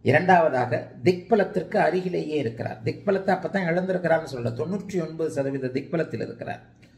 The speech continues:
பத்தாம், தொண்ணூற்றி ஐந்து சதவீதம் என்று சொல்லலாம். திக்பலத்தின்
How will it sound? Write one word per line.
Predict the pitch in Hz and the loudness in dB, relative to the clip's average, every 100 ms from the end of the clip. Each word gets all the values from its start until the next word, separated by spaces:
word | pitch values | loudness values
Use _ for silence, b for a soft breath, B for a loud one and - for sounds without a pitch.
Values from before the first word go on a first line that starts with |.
| b b b _ | b b b _
பத்தாம், | 139 123 208 185 | 2 6 6 6
தொண்ணூற்றி | - 175 208 202 196 | -2 -2 -2 0 4
ஐந்து | 147 160 190 175 | 6 4 2 -2
சதவீதம் | - 147 180 175 165 143 | 0 0 2 0 -2 -2
என்று | 143 | -6
சொல்லலாம். | 135 120 117 117 - - b b b b _ - - | -4 -2 0 0 -4 -16 b b b b _ -20 4
திக்பலத்தின் | 165 180 - 233 190 - 175 | 6 6 4 2 2 0 -4